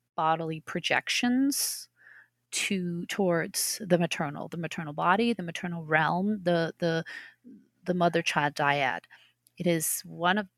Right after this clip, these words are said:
the few things I think that elicits the strongest and most unconscious, uh, projections,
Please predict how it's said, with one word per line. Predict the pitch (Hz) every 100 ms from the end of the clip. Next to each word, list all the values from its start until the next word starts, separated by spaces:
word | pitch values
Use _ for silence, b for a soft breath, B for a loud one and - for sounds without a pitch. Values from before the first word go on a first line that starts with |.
| _ _
the | 190 185
few | - 202
things | - 170 165 175
I | 170
think | 170 170 156
that | 156 151 _ _ -
elicits | 175 175 170 180 160 -
the | -
strongest | 170 - - 190 185 190 196 202 175 - - - - - b b b
and | 185 165 160 165
most | 170 185 -
unconscious, | - 180 - 175 - 160 - - -
uh, | 165 147 147 - - -
projections, | 185 - 165 - - - - - - -